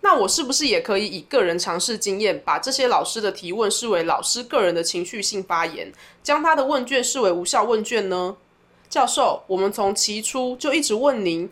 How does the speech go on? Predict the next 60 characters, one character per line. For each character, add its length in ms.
论 200
文 120
格 180
式 220
要 140
照 160
A 160
P 200
A 100
格 200
式 180
写 300
吗？ 360
您 160
回 160
复 240
照 240
系 240
上 240
规 200
定 140
的 80
格 180
式 240
写， 360
不 100
然 220
就 100
要 100
去 220
向 260
系 200
上 180
argue， 560
或 200
期 320
末 260
去 180
提 160
出 440
修 240
改 200
系 160
上 200
的 40
格 220
式， 320
就 180
已 40
经 140
把 120
我 60
们 100
搞 200
得 140
一 120
头 160
雾 240
水 300
了。 180